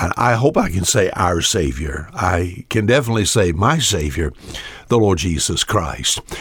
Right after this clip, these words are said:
Hey, I hope we're catching you just right. Whenever you're listening to our program, thank you for just being there. Hey, I just had a thought. If there happens to be, uh, someone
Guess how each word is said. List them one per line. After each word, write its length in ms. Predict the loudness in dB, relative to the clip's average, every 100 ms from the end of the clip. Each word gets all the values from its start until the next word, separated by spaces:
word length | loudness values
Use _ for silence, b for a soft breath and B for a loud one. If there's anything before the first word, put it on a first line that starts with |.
| B 0
Hey, 260 | 0 0
I 80 | 2
hope 240 | 2 4
we're 100 | 2
catching 340 | 2 0 -2 -6
you 80 | -2
just 260 | -2 0
right. 260 | 2 0 0
Whenever 280 | -2 0 2
you're 80 |
listening 300 | 2 0 -2
to 120 | -2 -2
our 160 | -4
program, 500 | 2 2 2 0 0
thank 360 | -2 -4 -2 -2
you 80 | -2
for 240 | 0 -2
just 400 | 0 0 0 -6 B B B 0
being 340 | 2 4 2
there. 220 | 0 -2 0
Hey, 260 | -2 -2 B B -12 B
I 40 |
just 200 | -2 0
had 340 | 0 -2 -4 -6 -2
a 80 | 0
thought. 400 | 2 2 0 -2
If 320 | 2 2 0
there 400 | 0 2 2 0 -6
happens 560 | -2 -2 0 0 0 0
to 100 | 2
be, 440 | 2 0 -2 -8 _ B B B B B -4
uh, 280 | 0 0 0
someone 640 | 0 0 2 0 0